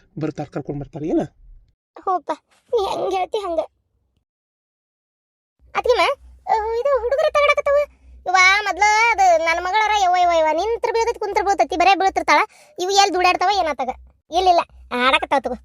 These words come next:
Speaker 2: ಅಂಗಳದಾಗ. ಅಂದಂಗವ, ಆ, ಇದು ನೇತ್ರಾಗ ನಮ್ಮ ಅತ್ತಿ, ಆ, ಹಿಂಗ ಹೋಟೆಲ್ ಅದಳ ಅಂತ ಹೇಳಿದ್ನ್ಯಾ, ನೀ ಹೇಳಿದ್ದಲ್ಲ ಅದಕ್ಕೆ. ಅದಕ್ಕೆ ಒಂದ್ ಚಲೋ ಸೀರೆ ಕೊಟ್ಟಾಳ.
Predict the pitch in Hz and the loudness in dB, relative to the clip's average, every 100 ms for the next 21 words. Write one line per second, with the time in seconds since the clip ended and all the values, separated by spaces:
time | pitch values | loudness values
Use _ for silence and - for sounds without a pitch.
0 | - 247 262 233 - - - _ _ _ | -8 -4 -2 -4 -8 -20 -20 _ _ _
1 | _ - 277 359 302 302 240 _ _ 262 | _ -4 0 2 4 4 0 _ _ -2
2 | 247 247 240 247 320 294 302 269 247 254 | 0 0 -2 2 6 8 6 4 0 -6
3 | 247 311 302 311 320 285 254 247 269 294 | -2 0 2 2 2 0 -2 -6 -2 -4
4 | - 330 339 - _ - 262 247 247 247 | -2 -4 -4 -6 _ -2 0 2 2 0
5 | 240 233 254 311 311 311 294 277 269 240 | 0 0 -2 2 4 4 4 2 2 0
6 | 247 311 277 262 269 277 233 247 247 - | -4 -2 0 2 2 0 0 -4 -6 -10
7 | - - 277 302 294 302 294 285 285 285 | -20 -4 2 4 4 2 2 4 4 4
8 | 277 269 240 | 2 2 -6